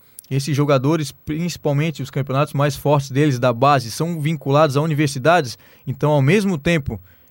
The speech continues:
que esses jogadores atuam nos seus times, nos seus clubes, nas universidades, eles estudam. Então, se, ah, o cara não, não foi um bom jogador, ou então acabou a carreira mais cedo, acabou a carreira, ele já tem uma formação. Ao mesmo tempo, ele joga bola,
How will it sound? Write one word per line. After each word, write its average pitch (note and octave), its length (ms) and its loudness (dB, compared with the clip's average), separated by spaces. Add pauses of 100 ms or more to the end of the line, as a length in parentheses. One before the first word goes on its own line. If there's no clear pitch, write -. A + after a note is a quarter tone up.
(120)
que C#3 120 -2
esses C#3 200 0
jogadores C#3 540 2
atuam D#3 320 -2
nos C#3 140 -2
seus A#2+ 200 -6
times, E3 360 -2
nos A#2 160 -6
seus A2 200 -10
clubes, D#3 360 2
nas B2 180 0
universidades, D3 640 0
eles E3+ 160 0
estudam. D#3+ 560 -2 (400)
Então, A3+ 120 -4
se, D#4 140 -2
ah, D4 220 6
o D3 40 -2
cara D#3+ 200 -2
não, D#3 240 -4
não D3+ 160 -2
foi E3+ 160 -2
um F#3 40 -4
bom F3+ 140 -2
jogador, D#3 460 2
ou C#3 80 2
então D3 420 0 (320)
acabou B2+ 360 0
a D3 60 4
carreira C#3 380 0
mais A#2+ 180 -2
cedo, F3 360 0
acabou B2 420 -4
a E3 60 -12
carreira, F#3 260 -4
ele G#3 40 -2
já G3+ 60 -2
tem A3+ 120 -8
uma A3+ 120 -2
formação. G3+ 600 -4 (360)
Ao B2 140 -4
mesmo F3+ 320 0
tempo, D#3+ 320 0
ele C#3 80 2
joga D#3 280 2
bola, F3+ 380 4